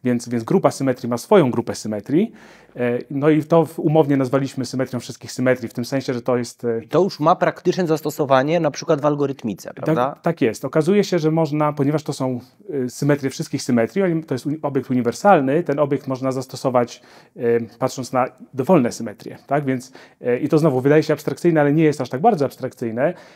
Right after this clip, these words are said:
Speaker 1: E, to jest praktyczny problem, żeby móc wyprodukować jakąś konkretną symetrię jakiegoś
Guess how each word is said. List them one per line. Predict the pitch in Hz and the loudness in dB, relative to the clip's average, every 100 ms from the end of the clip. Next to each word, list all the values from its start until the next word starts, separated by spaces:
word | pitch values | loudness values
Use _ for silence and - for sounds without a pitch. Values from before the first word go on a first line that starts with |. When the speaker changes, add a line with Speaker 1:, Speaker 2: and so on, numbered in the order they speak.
| - | -12
Speaker 1:
E, | 135 131 | -4 -4
to | 127 160 | 0 0
jest | 156 | 0
praktyczny | 156 - 240 175 | -6 -4 -4 -2
problem, | - 170 156 | 0 2 2
żeby | 131 135 | -2 -4
móc | 143 160 | -2 -2
wyprodukować | 127 - 139 131 151 143 131 - | -4 -4 -2 -2 0 0 0 -4
jakąś | 151 139 131 135 | -4 -4 -4 -4
konkretną | 143 160 160 139 | -4 -4 -4 -4
symetrię | 139 147 143 | -2 -2 -2
jakiegoś | 139 143 139 - | -2 0 0 -2